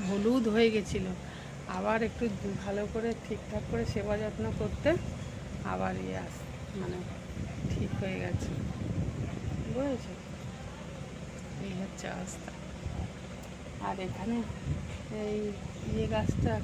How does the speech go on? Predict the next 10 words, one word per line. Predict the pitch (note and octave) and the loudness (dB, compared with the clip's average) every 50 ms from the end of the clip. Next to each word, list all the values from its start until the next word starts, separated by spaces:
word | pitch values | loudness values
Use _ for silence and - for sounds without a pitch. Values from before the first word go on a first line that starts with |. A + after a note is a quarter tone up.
| - - | 0 0
কি | A3 | 0
বলে, | G#3 G#3 G3+ G3 G3+ A3+ A#3+ B3 A#3+ A#3 G3+ F#3+ - - - - - - - - - - - - - - - - | 2 2 2 2 2 2 2 2 2 2 0 0 -2 -2 -4 -4 -6 -8 -6 -6 -6 -6 -6 -6 -6 -6 -2 2
লেবু | A3 G#3+ G#3+ A3+ A3+ | 2 4 4 6 6
গাছটা | A3 A3+ G#3+ - - - - A#3 A3+ A3+ - - - - - - - - - - - - - - - | 6 4 4 2 2 2 4 4 4 2 2 0 0 -2 -4 -4 -4 -4 -2 -2 -2 -2 -2 -2 -2
আজকে | G#3 G#3 - - - B3 | -2 -2 -2 2 2 2
বোধহয় | A3 A3+ A#3 A3 A3+ A3+ A3+ | 4 4 4 4 4 4 4
ইয়ে | A3 G#3 G3+ G3+ G3 - | 4 4 2 2 0 0
করবে, | G3+ F#3+ F#3 F#3 G3 G#3 G3 - - - - - - - - - - - - - - - - - - A3 | -2 -4 -4 -4 -6 -6 -6 -6 -6 -6 -6 -8 -8 -8 -8 -8 -8 -8 -8 -8 -6 -6 -6 -4 -2 -2
এই | G3+ | 0
যে, | G3 F#3+ G3+ | 0 0 0